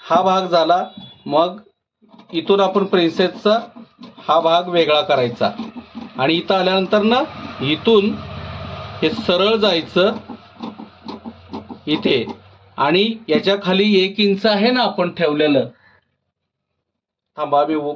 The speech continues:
पुढे घेतो. हा, हे, याच्या खाली एक इंच आहे ना, तो भाग आपण इथून कट करून टाकायचा. या बघा इथून हा भाग इथला आपण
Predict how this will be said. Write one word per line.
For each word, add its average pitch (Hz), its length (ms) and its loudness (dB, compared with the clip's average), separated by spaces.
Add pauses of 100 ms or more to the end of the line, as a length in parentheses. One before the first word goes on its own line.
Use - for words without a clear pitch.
(120)
पुढे 143 200 -2
घेतो. 135 380 0 (600)
हा, 139 140 -2 (760)
हे, 151 100 -6 (140)
याच्या 165 360 0
खाली 190 300 2
एक 190 180 -2
इंच 196 220 2
आहे 202 160 6
ना, 180 180 4 (640)
तो 196 400 0 (180)
भाग 156 300 -2
आपण 175 300 2
इथून 180 400 2 (380)
कट 226 220 0
करून 165 340 0
टाकायचा. 120 500 -4 (840)
या 127 140 0
बघा 113 280 0
इथून 113 320 -8 (600)
हा 156 200 -2
भाग 190 280 0
इथला 180 260 -2
आपण 202 320 0